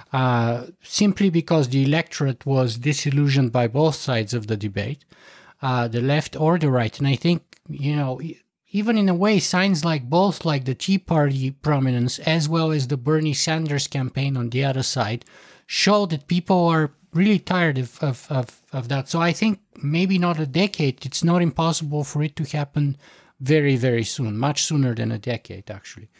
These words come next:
Uh, a-, and again, as you pointed out, the risks are that it can get actually much worse. So, for example, Duterte in the Philippines is a, is an example of such demagoguery and, and sort of populism and, and, and outright lies, perhaps.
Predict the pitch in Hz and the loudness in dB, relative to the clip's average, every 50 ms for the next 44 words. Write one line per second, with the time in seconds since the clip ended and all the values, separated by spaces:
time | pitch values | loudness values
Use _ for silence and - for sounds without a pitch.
0 | _ _ _ _ _ _ _ _ _ _ _ - 135 135 143 - 170 170 175 180 | _ _ _ _ _ _ _ _ _ _ _ -6 -6 -4 -4 -4 -6 -4 0 2
1 | 170 170 165 139 165 180 180 156 131 131 139 - 151 147 143 139 143 156 139 - | 2 2 2 4 2 2 4 2 0 -2 -4 -2 0 0 0 2 0 -2 -2 -2
2 | - 160 151 147 147 143 156 151 135 123 135 131 135 147 190 202 - - - - | 0 0 2 2 2 2 0 -2 0 0 0 0 2 2 0 0 0 -2 -4 -2
3 | - 165 156 151 147 143 147 139 - 143 139 - - 160 156 147 139 160 156 147 | 0 2 2 2 2 0 -2 -4 -4 -8 -8 -2 -2 -2 0 2 0 0 0 0
4 | - 156 147 - - 160 147 135 139 156 156 143 - - 165 165 160 135 - - | -2 -2 -4 -2 -4 -2 -2 0 0 0 0 -2 -2 -2 0 2 2 2 2 0
5 | - 151 131 117 - 135 123 113 139 151 156 147 - - 147 139 123 - _ - | -2 -2 -4 -4 -4 -6 -4 -2 0 0 0 0 0 0 -2 -2 -4 -6 _ -20
6 | - - - _ - - - _ _ _ - _ _ _ _ _ 131 135 143 147 | -20 -20 -20 _ -20 -20 -20 _ _ _ -20 _ _ _ _ _ -2 0 2 4
7 | 151 165 190 190 - - 147 117 104 - - _ _ - _ _ _ _ _ - | 4 4 4 2 0 0 -2 -2 -2 -4 -8 _ _ -20 _ _ _ _ _ -2
8 | 143 139 135 135 131 120 120 - - 175 180 170 - - 123 117 110 113 117 - | 0 2 2 2 0 -2 -4 0 2 2 2 2 0 0 0 0 0 0 -2 -4
9 | - - - - - _ _ _ _ _ _ 143 123 113 135 131 - 139 120 123 | -6 -8 -10 -12 -14 _ _ _ _ _ _ 0 2 2 2 2 2 0 2 2
10 | 123 120 107 107 120 127 127 120 - - 123 117 117 110 - - - 131 123 - | 2 2 0 0 0 0 0 -2 -2 -2 -2 -2 -2 -2 -4 -4 -2 -2 -2 -2
11 | - - - 120 131 131 127 123 120 113 104 117 117 117 107 107 113 110 110 110 | -6 -8 -4 0 2 4 4 4 4 2 2 2 2 2 2 2 2 2 2 2
12 | 110 107 107 107 117 117 110 107 107 123 123 117 110 110 104 - - - 120 110 | 2 2 0 -2 -2 -2 0 0 0 0 0 0 0 0 -2 -4 -4 -2 -2 -2
13 | 107 107 - _ - 139 123 - - 123 117 117 113 107 113 113 110 110 107 107 | -2 -2 -4 _ 0 0 0 0 0 0 0 0 0 0 0 2 2 2 2 0
14 | 107 107 - - 123 117 110 110 110 117 127 135 127 117 123 131 127 117 - - | -2 -2 -4 -4 -2 -2 -2 -2 -4 -2 0 0 2 2 2 2 2 0 0 0
15 | 135 117 107 - 135 131 123 113 98 107 120 - - - _ 117 113 101 113 113 | 2 2 2 2 0 0 0 2 0 0 -2 -2 -4 -4 _ -2 -2 0 0 -2
16 | 113 - - - | -4 -6 -10 -14